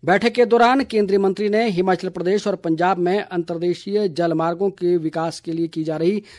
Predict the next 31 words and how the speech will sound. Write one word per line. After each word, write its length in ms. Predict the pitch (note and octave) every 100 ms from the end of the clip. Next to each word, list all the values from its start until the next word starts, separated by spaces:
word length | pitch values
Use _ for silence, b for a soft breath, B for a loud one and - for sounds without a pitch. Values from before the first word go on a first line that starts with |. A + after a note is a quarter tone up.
| B
विभिन्न 380 | D3+ F3 A3 A3+
पहलों 320 | F3+ F3 G3
से 180 | E3 D#3+
परिषद 460 | - F3 D#3+ E3
को 120 | - D#3
अवगत 300 | D3 D3+ -
कराया। 340 | D#3+ C3+ A#2+ - B B B -
उन्होंने 280 | G3+ A3+ C4 - D#3+
रिवर 300 | E3+ F#3+ G3
क्रूज 380 | G#3 G#3+ G#3 G3+ G3+ E3+ E3+
पर्यटन 400 | F3+ F#3+ F#3+ A#3
और 320 | A#3 F#3+ F#3 F3 C3+
धार्मिक 420 | F#3 G#3 B3 B3+
पर्यटन 320 | G3+ F#3+ F#3+
सर्किट 360 | F3 E3+ E3 E3+
के 240 | F3 E3+
विकास 360 | D#3+ D#3 E3+ -
पर 180 | - D3+ b b
विशेष 440 | D#3+ D#3+ A#3+ C4 E3+
बल 220 | F3 F3+
देते 220 | E3+ E3
हुए 140 | D#3+
बताया 280 | E3 E3+ F#3+
कि 200 | A3 F#3+
रावी 360 | D3 D#3 F3 A#3+
नदी 260 | G3+ F3
को 280 | G3+ G#3 A#3+ B B C#3
रणजीत 500 | D3+ G3 E3+ B3+ -
सागर 300 | G3+ F#3 F3
बांध 240 | E3 G#3
से 240 | G3+ G3+